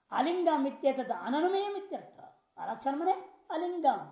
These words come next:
कोई हेतु से इसको सिद्ध भी नहीं कर सकते आप, इसका अनुमान का विषय नहीं हो सकता। न अनुमेयमिति अननुमेयम,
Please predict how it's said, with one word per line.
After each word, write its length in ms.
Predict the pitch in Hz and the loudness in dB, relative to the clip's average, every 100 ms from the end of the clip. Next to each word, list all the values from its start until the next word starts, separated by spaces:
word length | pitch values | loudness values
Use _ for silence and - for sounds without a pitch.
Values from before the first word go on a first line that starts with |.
| 262 | -4
कोई 160 | 247 | -4
हेतु 360 | 180 247 254 302 | -2 -4 -4 -6
से 120 | 302 | -6
इसको 240 | 254 285 | -2 -2
सिद्ध 200 | 262 269 | -2 -6
भी 100 | 285 | -6
नहीं 100 | 349 | -4
कर 240 | 320 285 277 | -2 -2 -2
सकते 200 | 247 262 | -4 2
आप, 560 | 254 202 - - _ - | 2 2 -8 -18 _ -12
इसका 400 | 214 262 233 226 | -10 -8 -6 -4
अनुमान 640 | 202 175 214 226 277 302 | -6 -8 -8 -2 -2 0
का 80 | 269 | -2
विषय 240 | 226 233 | -4 -8
नहीं 100 | 226 | -10
हो 80 | 214 | -10
सकता। 360 | 208 196 208 208 | -10 -8 -8 -6
न 180 | 180 180 202 233 226 240 - _ - | -8 -10 -8 -6 -6 -8 -18 _ -10
अनुमेयमिति 480 | 226 226 233 226 - | -8 -6 -8 -8 -4
अननुमेयम, 920 | 185 240 233 214 214 208 214 220 | -2 -2 -4 -6 -8 -8 -8 -10